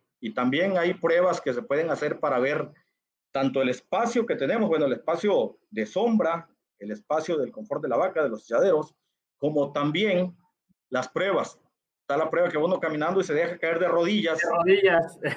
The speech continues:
Speaker 1: Y,
Speaker 2: <laughs> Sí.
Speaker 1: y no te duele, quiere decir que la cama está buena. Porque
Speaker 2: Oye, hay
Speaker 1: esa
Speaker 2: veces
Speaker 1: es
Speaker 2: en las que
Speaker 1: prueba.
Speaker 2: haces, hay veces en las que haces esa prueba y que hasta es, es más dolorosa para uno. Ahora imagínate los
Speaker 1: Sí.
Speaker 2: corve-,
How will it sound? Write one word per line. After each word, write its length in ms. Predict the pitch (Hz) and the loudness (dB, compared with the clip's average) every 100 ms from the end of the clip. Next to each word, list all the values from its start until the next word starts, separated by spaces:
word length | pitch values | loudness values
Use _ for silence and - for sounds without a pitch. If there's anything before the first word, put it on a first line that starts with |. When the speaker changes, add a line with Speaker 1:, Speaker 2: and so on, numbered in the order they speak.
| - | 0
Speaker 1:
Y, 80 | 254 | 2
Speaker 2:
<laughs> 320 | 254 247 240 | 4 4 2
Sí. 460 | - 180 180 - 269 | 0 -2 -4 -6 -2
Speaker 1:
y 20 | |
no 220 | 262 - | 0 0
te 80 | 247 | 2
duele, 640 | 226 220 226 208 202 180 - _ _ _ - | 2 2 2 0 0 -4 -12 _ _ _ -6
quiere 180 | 156 156 | -4 -2
decir 140 | 151 | -4
que 100 | 165 | -4
la 80 | 147 | -6
cama 260 | - 143 143 | -4 -4 -4
está 180 | 147 | -2
buena. 320 | 147 165 127 - _ _ _ | 0 0 -2 -8 _ _ _
Porque 200 | 160 208 | 2 4
Speaker 2:
Oye, 80 | 240 | 4
hay 60 | |
Speaker 1:
esa 100 | 226 | 4
Speaker 2:
veces 120 | 226 | 2
Speaker 1:
es 60 | 220 | 0
Speaker 2:
en 20 | - 208 | -2 -4
las 100 | 196 | -6
que 60 | - | -2
Speaker 1:
prueba. 180 | 185 202 | 0 0
Speaker 2:
haces, 380 | 220 233 226 - _ - | -4 -10 -12 -14 _ -4
hay 80 | 175 | 0
veces 160 | 202 220 | 2 2
en 100 | 247 | 2
las 140 | 220 | 0
que 100 | 220 | 0
haces 200 | 226 233 | 0 -2
esa 280 | 240 233 233 | 0 -2 0
prueba 300 | 214 240 240 | 0 4 4
y 160 | 220 | 2
que 100 | - | 0
hasta 360 | 160 156 - 160 | -2 0 0 0
es, 100 | 180 - | 0 -2
es 120 | 180 | -2
más 140 | 208 | 2
dolorosa 460 | 214 202 190 214 - | 2 2 2 0 -2
para 200 | 160 143 | 0 0
uno. 200 | 180 156 | 0 -2
Ahora 160 | 135 | -2
imagínate 400 | 180 185 196 196 | 0 0 -2 -2
los 100 | 160 | -2
Speaker 1:
Sí. 60 | - | -2
Speaker 2:
corve-, 240 | 135 135 | -2 -6